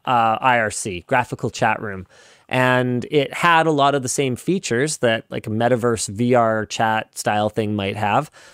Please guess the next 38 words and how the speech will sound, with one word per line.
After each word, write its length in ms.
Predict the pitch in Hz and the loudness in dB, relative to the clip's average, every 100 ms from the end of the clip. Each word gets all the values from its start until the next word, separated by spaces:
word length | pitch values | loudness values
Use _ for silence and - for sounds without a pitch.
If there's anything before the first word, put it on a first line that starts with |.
| - | -6
where 260 | 117 120 | 2 2
you 220 | 113 113 117 | 2 0 0
can 160 | 131 | 0
only 180 | 127 120 | 0 0
talk 260 | - 127 - | 0 0 0
to 80 | - | -4
people 280 | 127 - | -6 -4
who 120 | 120 123 | -2 0
are 100 | 113 | 0
near 220 | 113 110 | 0 0
you. 200 | 117 131 | 0 -2
So 140 | 117 | -2
you 140 | 110 101 | -4 -4
could 120 | 113 | 0
whisper 280 | 123 143 160 | 0 0 -4
to 120 | - | -2
each 140 | 160 | 0
other, 180 | 160 156 | 2 2
you 140 | 156 139 | 0 0
could 160 | 135 | 0
broadcast 540 | 131 131 127 139 135 - | 2 2 2 -2 -2 -6
to 80 | |
a 40 | 120 | -8
small 240 | - 123 | 0 0
group 200 | 113 120 | 0 -2
around 420 | 113 110 127 127 | -2 0 0 0
you. 240 | 123 131 127 - - _ | 2 2 0 -6 -20 _
So 100 | - | -2
you 120 | 117 | 2
would 80 | 117 | 2
actually, 280 | 135 - 131 | 2 2 0
like, 200 | 113 - | 0 0
move 340 | 120 131 135 | 0 2 0
around 300 | 131 127 123 | 0 0 0
in 100 | 117 | -2
rooms 320 | 113 123 165 - | -2 -2 -2 -4
to 100 | 113 | -2
be 320 | 110 110 | 0 0